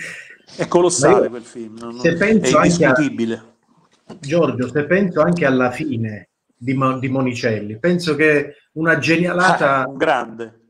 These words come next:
Speaker 2: cioè, è, è stato impareggiabile anche in questo. Cioè, se ne è
Speaker 1: Vi posso
Speaker 2: fottuto
Speaker 1: fare
Speaker 2: di
Speaker 1: una
Speaker 2: tutto.
Speaker 1: piccola confidenza?
Speaker 2: Sì.
Speaker 1: Eh, Mario, quando vedeva passare una persona anziana, molto anziana, magari su una sedia a rotelle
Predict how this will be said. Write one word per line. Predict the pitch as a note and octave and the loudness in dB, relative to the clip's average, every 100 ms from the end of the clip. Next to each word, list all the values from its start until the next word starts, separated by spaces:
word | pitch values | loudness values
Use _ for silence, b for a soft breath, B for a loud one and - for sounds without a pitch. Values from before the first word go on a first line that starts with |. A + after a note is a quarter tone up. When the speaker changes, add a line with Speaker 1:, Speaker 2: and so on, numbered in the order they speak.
| _ _ - | _ _ -8
Speaker 2:
cioè, | D#3+ | -2
è, | E3 F#3+ F#3+ F#3 F3+ E3+ E3+ - | 2 2 2 2 2 0 -4 -10
è | - E3+ | -8 -6
stato | F3 G#3+ G3+ | 0 2 4
impareggiabile | F3+ F3+ F#3 F3+ F#3+ G3 E3 D#3+ | 2 4 2 2 2 2 2 0
anche | E3+ E3+ | 0 -2
in | D3 | -6
questo. | C3+ D3 A2 - _ _ _ _ _ | -4 -6 -6 -12 _ _ _ _ _
Cioè, | - C3 | -14 -10
se | D#3 | -8
ne | |
è | D#3 | -6
Speaker 1:
Vi | D3 | -6
posso | E3+ E3 F#3 | -4 -4 -4
Speaker 2:
fottuto | F3+ | 0
Speaker 1:
fare | E3 | 0
Speaker 2:
di | D#3+ | 0
Speaker 1:
una | D3+ C#3+ | -4 -6
Speaker 2:
tutto. | C#3 - | -6 -10
Speaker 1:
piccola | D#3 D3+ C#3 | -12 -8 -8
confidenza? | B2+ B2 C3+ A2 G#2+ A2 - - G#2 _ _ _ _ _ _ _ | -10 -16 -16 -16 -10 -10 -10 -20 -20 _ _ _ _ _ _ _
Speaker 2:
Sì. | - | -12
Speaker 1:
Eh, | G#2+ - | -12 -12
Mario, | C#3+ A#2+ A#2+ B2 B2 D3 F#3+ F3 C#3+ | -10 -8 -6 -6 -6 0 2 2 0
quando | B2 B2 B2+ | -4 -8 -10
vedeva | C3 C#3 | -8 -6
passare | B2+ B2 - C3 B2+ B2 | -6 -8 -6 -6 -6 -8
una | A#2 | -12
persona | A#2 - - C3 A#2+ A#2 A2+ A2+ _ _ _ _ _ _ _ _ _ _ _ _ _ | -14 -16 -14 -14 -12 -14 -14 -16 _ _ _ _ _ _ _ _ _ _ _ _ _
anziana, | A2+ A2+ - B2+ A#2 A2 A2 | -20 -18 -10 -8 -6 -8 -12
molto | A#2 A#2 | -14 -12
anziana, | A#2 - B2 A2+ | -14 -10 -10 -10
magari | G#2+ A#2 B2 | -10 -6 -6
su | B2 | -8
una | A#2 | -12
sedia | - B2 A#2 | -10 -8 -8
a | |
rotelle | A2+ A2+ A#2+ A#2 A#2 A2 G#2+ - | -8 -8 -6 -6 -6 -8 -10 -16